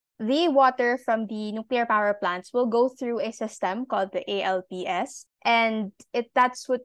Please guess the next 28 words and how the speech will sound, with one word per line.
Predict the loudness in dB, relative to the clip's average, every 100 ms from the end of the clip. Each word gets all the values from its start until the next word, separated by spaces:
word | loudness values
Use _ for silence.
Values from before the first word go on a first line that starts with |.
| _ _
will | 0
be | 0 0
released | 0 0 -4 -6 -6
to | -4
the | -4 -4 -4 -4
ocean. | -6 -2 -2 -2 -4
So | 4 6 6 0 -18 2
they | 4 6
said, | 6 6 4 -2 -14 _ 2
as | 2 2 -2 2
I | 2
would | 2 0
quote | -2 -2
them, | -6 -8 -10 -14
"What | 0 0 4
Japan | 2 6 6 6 4 2
will | 2 2
discharge | 0 -4 -4 0 2 2 0 -2
into | 0
the | 2 2
ocean | 0 -2 -6 -6
is | -8 -10 -8 6
A | 8
L | 8 6 6
P | 2 2
S, | 0 -2 -4
the | -2
Advanced | -2 0 2 2 -2